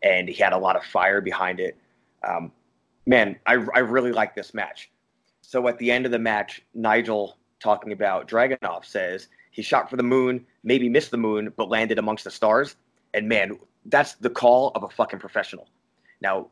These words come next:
Nigel McGuinness has not been commentating for that long, but, dude, he's such a natural, and it's, you know, I can't help but compare this show to the A E W show.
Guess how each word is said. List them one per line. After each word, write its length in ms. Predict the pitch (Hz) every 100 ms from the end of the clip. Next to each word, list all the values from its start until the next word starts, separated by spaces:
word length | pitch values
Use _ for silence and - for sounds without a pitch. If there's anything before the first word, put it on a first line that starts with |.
| -
Nigel 380 | 120 151 160
McGuinness 380 | 156 147 160 156
has 140 | - 101
not 240 | 113 120
been 280 | 127 117 107
commentating 720 | - 110 110 110 107 104 101
for 180 | - 92
that 300 | 87 98 -
long, 400 | 98 95 101 131 131 _ _ _ -
but, 260 | 110 90 - _ - _
dude, 160 | - 127
he's 220 | - 117
such 200 | - 139
a 40 | 147
natural, 540 | 110 107 - 139 143 _ -
and 140 | - 113
it's, 240 | 104 - _ _ _ _ -
you 100 | 139
know, 80 | 123
I 60 |
can't 200 | 107 131
help 140 | 104 -
but 100 | -
compare 520 | 101 - 123 107 92 _
this 320 | - 104 - -
show 400 | - 127 101 92
to 80 | -
the 120 | 101
A 60 | 98
E 80 | 95
W 260 | 92 101
show. 300 | 110 131 139